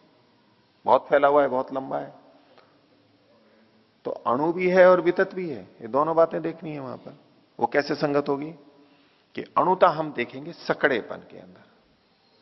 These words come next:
और वितत देखेंगे लंबाई के अंदर, बहुत लंबा है। तो अणु कैसा है? ऐसा रास्ता है कि जिसमें बस बिल्कुल वहीं चलना होता है, इधर उधर नहीं हो सकते हम।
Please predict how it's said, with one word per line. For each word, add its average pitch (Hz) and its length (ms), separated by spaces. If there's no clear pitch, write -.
और 90 140
वितत 120 360
देखेंगे 143 580
लंबाई 127 400
के 104 140
अंदर, 95 300
बहुत 143 300
लंबा 120 260
है। 90 180
तो - 160
अणु 135 220
कैसा 135 340
है? 143 240
ऐसा 135 260
रास्ता 127 360
है 139 160
कि 143 140
जिसमें 120 440
बस - 160
बिल्कुल 165 560
वहीं 104 400
चलना 147 320
होता 135 260
है, 131 140
इधर 131 180
उधर 127 180
नहीं 120 160
हो 104 100
सकते - 300
हम। 127 120